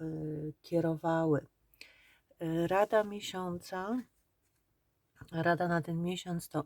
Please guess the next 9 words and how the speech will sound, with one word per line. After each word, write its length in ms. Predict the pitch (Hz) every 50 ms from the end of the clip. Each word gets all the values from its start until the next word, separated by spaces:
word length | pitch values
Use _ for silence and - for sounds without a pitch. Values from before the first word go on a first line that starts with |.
| - -
As 460 | - 170 170 165 - - - - - _ -
Mieczy. 640 | 165 165 175 175 170 165 - - - - 151 156 147 - _ _ _ _ - - - - - - - _ _ _ _ _ _ _ _
Y, 360 | 175 160 160 165 160 160 160 - _ _ _ _ _ _
tarot 460 | - 190 196 214 226 226 208 208 -
radzi, 520 | 190 185 185 190 190 185 - - 196 190 180
żeby 920 | 170 - - 175 170 165 165 - - 170 165 165 165 160 156 156 156 - - - 151
skupić 760 | - - - - _ - - 202 226 220 - - 170 - -
się 260 | - - 170 165 160 165
na 380 | 160 160 160 156 156 151 -